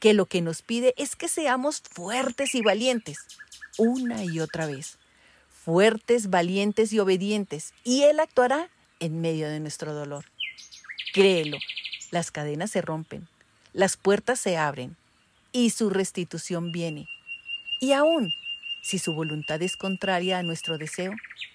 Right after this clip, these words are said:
Él siempre estará y será vista su gloria por más difícil que sea la adversidad. Te invito a orar. Padre Dios, te damos gracias por cada puerta que tú has abierto a nuestro favor.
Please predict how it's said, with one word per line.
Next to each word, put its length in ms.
Él 220
siempre 540
estará 460
y 80
será 240
vista 300
su 160
gloria 380
por 200
más 240
difícil 480
que 120
sea 180
la 100
adversidad. 580
Te 80
invito 340
a 60
orar. 260
Padre 260
Dios, 260
te 100
damos 280
gracias 440
por 240
cada 340
puerta 440
que 160
tú 140
has 140
abierto 440
a 40
nuestro 280
favor. 360